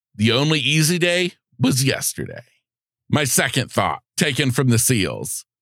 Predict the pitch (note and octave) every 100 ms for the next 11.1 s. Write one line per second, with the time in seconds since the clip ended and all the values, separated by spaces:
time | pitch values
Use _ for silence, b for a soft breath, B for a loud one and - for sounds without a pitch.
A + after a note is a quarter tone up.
0 | _ - F3 - D#3+ F3 E3 G3+ A3 G#3+
1 | - _ - C3+ B2+ C3+ C#3+ C3 - -
2 | A#2 A2+ G#2+ D#2+ - A#1+ - - - _
3 | _ _ - - - A3 B3 A#3+ G#3+ G3
4 | F3+ - D#3+ F3 F3 E3+ E3 D#3+ C#3+ B2
5 | G2 A#2+ C#3+ C#3 D3+ D#3+ D3 - B2 A#2
6 | C3+ B2+ A#2+ D#3+ D#3+ E3+ D3+ A#2+ C#3+ C#3
7 | D#3 C#3+ - - C#3+ D3 D#3 D3 - E3
8 | G#3+ G#3+ _ _ _ - G2+ B2+ - B2+
9 | B2 - D3+ - - B2+ - - - C#3
10 | F3 E3+ F#3 E3 B2+ D3+ - - C3 C3
11 | C#3+